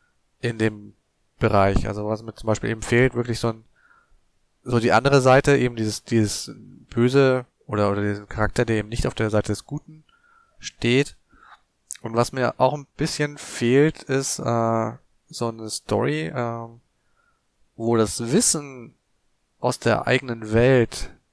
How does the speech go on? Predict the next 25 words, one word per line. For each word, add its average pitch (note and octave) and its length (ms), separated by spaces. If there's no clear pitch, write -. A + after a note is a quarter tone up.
genutzt - 440
wird, A2+ 340
um A2+ 440
in C3+ 100
die A#2+ 120
neue B2 300
Welt A#2 200
zu B2+ 80
verändern. A2 640
Äh, G#2 400
ich - 60
hab - 80
das C3+ 160
letztens B2+ 360
erst A#2 200
einen A2+ 80
Manga C#3+ 280
entdeckt, C3+ 520
äh, A2+ 320
dessen A2 280
Namen A2+ 180
ich A2+ 60
jetzt A#2 140
vergessen B2+ 400
hab, C#3 240